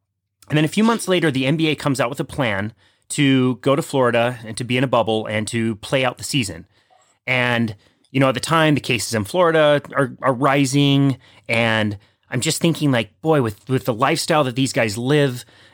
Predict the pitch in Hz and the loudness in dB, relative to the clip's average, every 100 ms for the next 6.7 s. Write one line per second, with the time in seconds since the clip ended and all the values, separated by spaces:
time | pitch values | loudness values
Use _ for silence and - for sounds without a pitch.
0 | - 123 113 104 104 - - 110 127 147 | -4 -2 0 0 -4 -10 -14 -8 -2 -2
1 | - - 143 135 135 120 104 131 127 98 | -2 -2 0 2 2 0 0 2 2 -2
2 | - - - 151 165 151 - _ 151 139 | -6 -4 0 2 2 -2 -12 _ 0 0
3 | 113 107 131 127 113 101 101 _ _ - | 0 0 2 4 2 -2 -10 _ _ -8
4 | - 135 123 - 143 131 127 135 123 110 | -4 -2 -4 -2 0 0 0 2 0 -2
5 | - - - 196 - 92 87 113 147 151 | -8 -6 -2 -4 -4 -6 -4 0 2 4
6 | 139 139 127 120 113 123 107 | 2 2 0 -4 -4 -4 -4